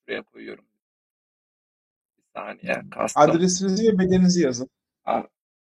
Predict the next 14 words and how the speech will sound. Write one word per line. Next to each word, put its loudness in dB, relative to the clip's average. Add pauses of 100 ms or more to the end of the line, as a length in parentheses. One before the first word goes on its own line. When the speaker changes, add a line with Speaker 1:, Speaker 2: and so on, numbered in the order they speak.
(300)
Speaker 1:
Yok, 0
bu -2
zaten 2
ben 2
daha 4
önceden 0
çok -10 (180)
böyle 4
ödül 0
verdiğim 2
için -20 (920)
o -8
formu, -2 (760)
evet. -2